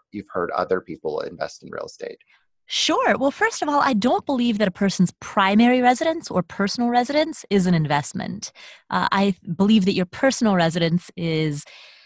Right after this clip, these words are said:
Speaker 2: a personal expenditure, and maybe it might be an expenditure that happens to go up in value while you live there, but it's not an investment because you're not running a profit and loss statement on it. You're not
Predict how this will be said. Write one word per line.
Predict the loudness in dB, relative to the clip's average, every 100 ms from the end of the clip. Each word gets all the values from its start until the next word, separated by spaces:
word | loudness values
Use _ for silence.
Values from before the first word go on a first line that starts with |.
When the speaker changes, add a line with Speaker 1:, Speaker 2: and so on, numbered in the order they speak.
| _ -4
Speaker 2:
a |
personal | 2 2 6 4
expenditure, | 4 0 -2 2 2 2 0 -2 0 -4 _ _ _ _ _
and | 0 4 6 4 2 -2 -6 _ _ _
maybe | -2 4 6 4 4 2 0 -6 _ _ _ _
it | -4 2
might | 2 2
be | 2 0
an | 0
expenditure | -2 0 0 0 -2 -2 0
that | -2
happens | -4 -2 0 4 4 4 -2
to | -6 -2
go | 0
up | -2 0
in | 0
value | 2 2 2
while | 2 2
you | 2
live | 0 -2
there, | -2 -2 -2 -6 -20 _ -2
but | 4 4 2 _
it's | 2 4
not | 4 6
an | 6
investment | 6 6 4 2 0
because | 0 -2 2
you're | 4
not | 4 4
running | 4 6 4
a |
profit | 4 0 2
and | 2 4
loss | 4 2
statement | 0 -2 0
on | -2 -2 -2
it. | -4 -8 -16 -18 0
You're | 4 8
not | 8 8 6 2 -2